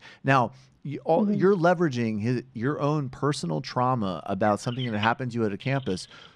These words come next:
Speaker 1: to literally go to a Congress that might literally pass legislation to literally limit speech on campuses. So I think all of them are really dangerous and problematic, but some of them,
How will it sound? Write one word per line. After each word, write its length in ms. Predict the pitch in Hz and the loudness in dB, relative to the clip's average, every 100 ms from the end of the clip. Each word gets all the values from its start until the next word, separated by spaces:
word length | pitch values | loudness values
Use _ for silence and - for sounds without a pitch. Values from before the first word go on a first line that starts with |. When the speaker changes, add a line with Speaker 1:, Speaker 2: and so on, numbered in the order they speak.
| _ | _
Speaker 1:
to 140 | - 156 | -2 2
literally 760 | 135 135 185 220 196 143 117 110 | 4 6 4 4 2 2 0 2
go 560 | 107 107 98 92 95 - _ _ _ | 4 4 4 2 -4 -8 _ _ _
to 260 | - 165 151 | 0 4 4
a 100 | 127 | 2
Congress 640 | - 131 131 113 104 - | 0 -2 -2 -2 -4 -2
that 180 | 110 110 | -2 -2
might 340 | 123 120 117 - | -2 -2 -4 -8
literally 720 | 120 120 147 165 131 107 95 | -8 0 2 4 4 2 0
pass 420 | 92 98 98 95 - | -4 -2 -2 -2 -6
legislation 680 | 98 95 - 98 90 95 92 | -6 -6 -4 -4 -4 -8 -8
to 180 | 117 107 | -6 -6
literally 840 | 104 117 175 - 135 107 95 90 87 - - _ | -4 0 0 0 -2 0 0 -2 -6 -12 -20 _
limit 400 | 107 120 104 98 | -2 0 0 -4
speech 320 | - 107 95 | -6 -6 -4
on 120 | 92 | -4
campuses. 560 | 90 92 87 82 76 76 | -4 -6 -4 -6 -10 -10
So 140 | - | 0
I 140 | 120 151 | 2 2
think 300 | 165 139 - - _ _ _ | 0 -6 -10 -20 _ _ _
all 280 | 123 175 180 | 6 6 4
of 100 | 135 | 0
them 180 | 123 117 | 0 0
are 60 | |
really 240 | 110 107 104 | 0 2 0
dangerous 560 | 101 101 98 101 98 | 0 -4 -2 -4 -4
and 100 | 98 | -8
problematic, 680 | 92 92 95 117 175 120 - | -6 -4 -2 0 2 2 -2
but 120 | 98 | -8
some 220 | - 143 | -4 0
of 80 | 156 | 2
them, 340 | 131 120 110 | 4 2 2